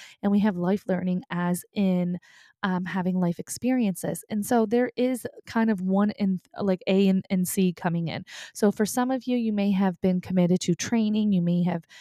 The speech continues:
been preparing for going back to school or have decided for extra training or schooling.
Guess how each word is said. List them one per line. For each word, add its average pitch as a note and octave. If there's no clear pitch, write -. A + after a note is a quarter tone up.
been F#3+
preparing F#3
for F#3
going F3
back D#3+
to -
school A#3+
or F3
have E3+
decided F3+
for G3+
extra F#3+
training F#3+
or F3
schooling. F#3+